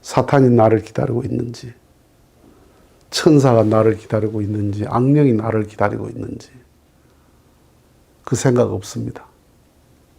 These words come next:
분명히 누가 기다리고 있단 말이야.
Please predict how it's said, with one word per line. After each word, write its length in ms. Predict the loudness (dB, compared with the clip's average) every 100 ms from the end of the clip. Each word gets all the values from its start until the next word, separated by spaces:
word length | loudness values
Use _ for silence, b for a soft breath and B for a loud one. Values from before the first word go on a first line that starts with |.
| _ _ _ _ _ _ _ _ _ _ _ _ _ _ _ _ _ _ _ _ _ _ _
분명히 560 | 2 6 8 8 8 8
누가 280 | 8 6 4
기다리고 460 | 4 4 6 4
있단 320 | 4 0 -4
말이야. 380 | -4 -10 -16 -20